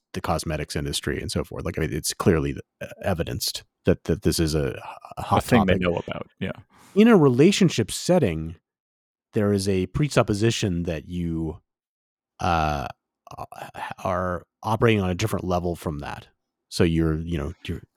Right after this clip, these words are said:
Speaker 1: our connection is
Speaker 2: Oh.
Speaker 1: deeper than that. It's spiritual. We're each other's soulmate or something.
Speaker 2: Well,
Speaker 1: And so
Speaker 2: I,
Speaker 1: we, but
Speaker 2: I
Speaker 1: essentially,
Speaker 2: aspire to have a relationship like that, <laughs> but
Speaker 1: Okay.
Speaker 2: I would like it to be, uh, the case that I am forever maximally attracted to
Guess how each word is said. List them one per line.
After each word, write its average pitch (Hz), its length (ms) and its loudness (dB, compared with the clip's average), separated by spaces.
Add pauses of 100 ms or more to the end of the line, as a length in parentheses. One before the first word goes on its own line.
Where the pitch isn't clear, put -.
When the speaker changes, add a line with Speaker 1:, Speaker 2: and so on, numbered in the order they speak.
Speaker 1:
our - 80 4
connection 104 400 4
is 92 100 0
Speaker 2:
Oh. - 60 -6
Speaker 1:
deeper 107 300 4
than 90 140 2
that. 85 180 -2
It's - 160 -6
spiritual. 107 720 0 (580)
We're 117 80 6
each 123 160 6
other's 104 240 2
soulmate 92 560 0
or 90 80 -6
something. - 300 -8
Speaker 2:
Well, 240 100 10
Speaker 1:
And 226 60 8
so - 60 8
Speaker 2:
I, - 40 4
Speaker 1:
we, 131 120 8
but 139 120 4
Speaker 2:
I 196 120 8
Speaker 1:
essentially, 165 280 8
Speaker 2:
aspire 202 340 10
to 131 200 2
have 147 260 4
a 98 60 4
relationship 110 680 2
like - 180 -4
that, - 300 0 (320)
<laughs> - 280 -20
but 107 240 8 (240)
Speaker 1:
Okay. 110 320 2 (320)
Speaker 2:
I 117 100 8
would 113 160 8
like 110 260 6
it 123 140 0
to 113 80 0
be, 95 400 2 (560)
uh, 87 400 0 (600)
the 101 120 0
case 92 380 0
that 90 100 -2
I 87 80 0
am 85 140 -4
forever 90 520 2
maximally 90 560 0
attracted 90 480 -4
to 92 320 -4